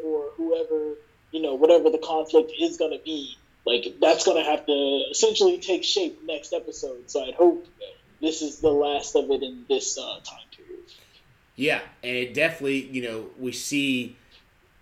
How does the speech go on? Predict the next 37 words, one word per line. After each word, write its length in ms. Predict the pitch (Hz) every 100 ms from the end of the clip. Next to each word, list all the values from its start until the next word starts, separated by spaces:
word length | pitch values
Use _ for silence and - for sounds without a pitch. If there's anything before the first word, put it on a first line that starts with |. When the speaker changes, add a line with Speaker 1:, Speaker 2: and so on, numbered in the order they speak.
| _ _ _ _ _ _ _ _ -
Speaker 2:
uh, 460 | 120 107 98 87 80 71 - _ _ _ _ _ -
Daemon 400 | 127 131 139 135
come 260 | 123 143 135
back 300 | 127 123 123
saying 280 | - 123 120
he's 180 | 120 101
the, 100 | 95
he's 220 | 127 123 104
been 260 | 104 104
king 260 | - 117 117
over 220 | 107 101
here, 380 | 98 170 165 156
and 160 | 123
then 180 | 135 180
we 80 | 180
get 240 | 151 147
the 60 | 123
scene, 400 | - 156 147 127
which 160 | 117 151
I 140 | 175
thought 420 | 165 143 123 - - - -
it 100 | 131
was 180 | 131 127
like 200 | 170 165
somebody 460 | - 165 156 147
was 160 | 123 120
catting 320 | - 147 117
around, 360 | 117 139 165 151
but 100 | 127
it 80 | 123
almost 400 | 156 175 156 -
set 140 | 143
it 80 | 131
up 240 | 131 127
that, 160 | 135 113
like, 340 | 120 113 107 - _ _ _ _ 117
Alicent 640 | 165 185 143 147 135 127